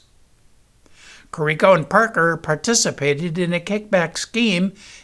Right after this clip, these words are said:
in which Pacific Hospital overpaid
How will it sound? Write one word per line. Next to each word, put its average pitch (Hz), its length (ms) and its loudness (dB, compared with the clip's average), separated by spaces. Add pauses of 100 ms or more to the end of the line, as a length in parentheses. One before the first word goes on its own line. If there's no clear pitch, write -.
(100)
in 165 200 0
which 170 260 0
Pacific 175 540 -4
Hospital 151 580 -2
overpaid 190 840 2